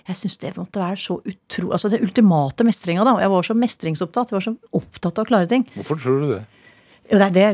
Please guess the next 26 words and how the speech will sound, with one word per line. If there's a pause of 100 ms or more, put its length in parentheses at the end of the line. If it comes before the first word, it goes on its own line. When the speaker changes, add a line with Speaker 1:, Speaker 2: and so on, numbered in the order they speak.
Speaker 1:
det
vet
jeg
hvor,
hvor
det
kom
fra,
og
det
kom
fra
faren
min,
det. (460)
Han
var
sånn
som,
han, (160)
han
ville
klare
seg. (240)
Speaker 2:
Mm. (240)
Speaker 1:
Eh,